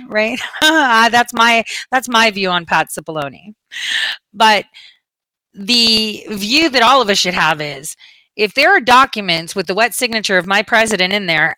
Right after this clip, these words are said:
I have the right to see it. And, you know, because he doesn't know, he's the president, he relies on his counsel, like Pat Cipollone, to advise him correctly. So if he says, "Well, you know, I'm not putting these through,"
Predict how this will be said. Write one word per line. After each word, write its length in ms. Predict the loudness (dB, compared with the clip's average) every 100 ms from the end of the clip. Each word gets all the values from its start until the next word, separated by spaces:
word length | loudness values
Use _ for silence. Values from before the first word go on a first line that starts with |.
| 2
I 140 | 4
have 160 | 4 2
the 80 |
right 180 | 0 -2
to 100 | -4
see 240 | -4 -2 -2
it. 140 | -6 _ _ _ _ -20 -16 -14 0
And, 560 | 2 4 4 2 -6 -12 -16 -14
you 120 | -4
know, 160 | 0 0
because 600 | 0 0 2 4 4 0 -2
he 140 | 0 2
doesn't 340 | 2 0 -4
know, 520 | -4 -2 0 0 0 -4 -6
he's 280 | 0 2 0
the 80 | -2
president, 540 | 2 4 2 -2 -2
he 120 | 0
relies 640 | 2 4 6 6 6 4 2
on 160 | 0
his 200 | 0 -4
counsel, 540 | -2 0 2 0 0 0
like 260 | 0 -2
Pat 200 | -2 -2
Cipollone, 680 | -2 -8 -2 2 2 0 -6 -8 -10 -10 -6
to 200 | -4 0
advise 400 | 2 4 4 2
him 120 | -2
correctly. 520 | 0 2 2 2 0
So 160 | 0 0
if 120 | 0
he 80 | 0
says, 260 | 0 0 2
"Well, 260 | 4 4
you 140 | 4 2
know, 280 | 4 4 2 -6 -10 -12 -4
I'm 220 | 2 2 4
not 200 | 2 2
putting 300 | 0 0 0
these 280 | -2 -4 -4
through," 520 | 0 0 0 -6 -14